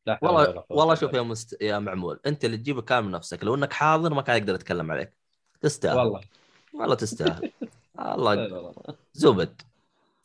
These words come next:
Speaker 1: والله
Speaker 2: آه،
Speaker 1: زبد.
Speaker 2: أنتوا بتجيبوا الكلام من نفسيكم. خلكم
Speaker 1: بتجيبوا
Speaker 2: ناس،
Speaker 1: كلام نفسك-، بتجيبوا
Speaker 2: آه.
Speaker 1: الكلام من نفسكم ليه؟
Speaker 2: أيوة. خلكم ناس، آه، مؤدبة و-، واسمعوا الكلام وداوموا بدري.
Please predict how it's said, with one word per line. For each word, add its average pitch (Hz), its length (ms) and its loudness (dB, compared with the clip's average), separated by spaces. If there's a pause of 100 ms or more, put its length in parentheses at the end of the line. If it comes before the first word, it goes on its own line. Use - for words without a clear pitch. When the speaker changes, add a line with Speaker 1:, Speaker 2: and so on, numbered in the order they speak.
(480)
Speaker 1:
والله - 0 -
Speaker 2:
آه، 98 680 8
Speaker 1:
زبد. 87 80 -2
Speaker 2:
أنتوا 120 200 -2
بتجيبوا 135 300 4
الكلام 143 320 4
من 117 60 2
نفسيكم. 90 540 -4 (460)
خلكم 139 320 6
Speaker 1:
بتجيبوا - 220 4
Speaker 2:
ناس، 135 400 6
Speaker 1:
كلام - 200 -16
نفسك-، - 120 -20 (140)
بتجيبوا 120 400 6
Speaker 2:
آه. - 80 4
Speaker 1:
الكلام 247 360 4
من 233 100 2
نفسكم 220 380 0
ليه؟ 220 760 4 (180)
Speaker 2:
أيوة. 90 560 4 (800)
خلكم 139 480 2
ناس، 139 400 4
آه، 101 260 2
مؤدبة 135 600 0 (380)
و-، 110 60 -4 (400)
واسمعوا 110 340 -2
الكلام 131 520 4 (420)
وداوموا 110 640 4
بدري. 165 520 0